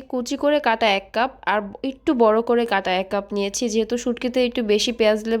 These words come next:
ভালো লাগে, আর এখানে আমার অনেক পরিমাণে শুটকি আছে। আর নিয়েছি হাফ কাপের একটু বেশি রসুন। কাঁচামরিচ আমি এভাবে টুকরো করে কেটে নিয়েছি, তিন টেবিল চামচ কাঁচামরিচ আমার এখানে আছে। একদম শুকনো কড়াইতে আমি শুটকিগুলো একটু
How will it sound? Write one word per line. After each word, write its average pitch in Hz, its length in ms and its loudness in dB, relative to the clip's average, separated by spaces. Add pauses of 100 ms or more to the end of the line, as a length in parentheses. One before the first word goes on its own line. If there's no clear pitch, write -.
ভালো 208 140 2
লাগে, 208 240 0
আর 196 200 2
এখানে 202 220 -4
আমার 196 240 0
অনেক 196 220 -2
পরিমাণে 220 340 0
শুটকি 226 340 -6 (100)
আছে। 233 180 -2 (140)
আর 254 100 2
নিয়েছি 269 320 2 (120)
হাফ 247 220 2
কাপের 277 340 0
একটু 247 140 -6 (140)
বেশি 208 320 0
রসুন। 208 400 2 (220)
কাঁচামরিচ 294 420 2 (100)
আমি 254 140 0
এভাবে 254 280 2
টুকরো 247 220 -2
করে 262 220 4
কেটে 247 260 0
নিয়েছি, 247 380 -2 (220)
তিন 262 200 0
টেবিল 269 300 2
চামচ 226 220 0 (100)
কাঁচামরিচ 214 460 -2
আমার 208 220 0
এখানে 214 280 -2
আছে। 202 200 -2 (200)
একদম 262 260 -2
শুকনো 262 300 2
কড়াইতে 240 340 0
আমি 220 180 -2
শুটকিগুলো 226 640 -2
একটু 208 160 -4